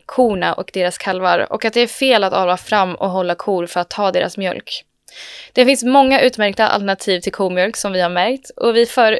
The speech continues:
förordar alltså en helt animalfri kost. För de djur som utnyttjas i mjölkindustrin så finns många akuta problem.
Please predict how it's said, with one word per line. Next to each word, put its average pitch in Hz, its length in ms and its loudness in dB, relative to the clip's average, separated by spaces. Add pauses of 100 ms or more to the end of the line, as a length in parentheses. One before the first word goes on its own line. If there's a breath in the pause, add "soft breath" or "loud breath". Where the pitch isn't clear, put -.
förordar 185 460 2
alltså 190 320 -2
en 185 120 -4
helt 208 540 -4 (100)
animalfri 190 720 -4
kost. - 500 -12 (760 loud breath)
För - 120 0
de 330 200 4
djur 247 420 4
som - 180 -2
utnyttjas 202 580 -2
i 226 160 0
mjölkindustrin 214 760 0
så 233 140 -2
finns 269 420 0
många 196 220 -2
akuta 180 380 -4
problem. 202 500 -2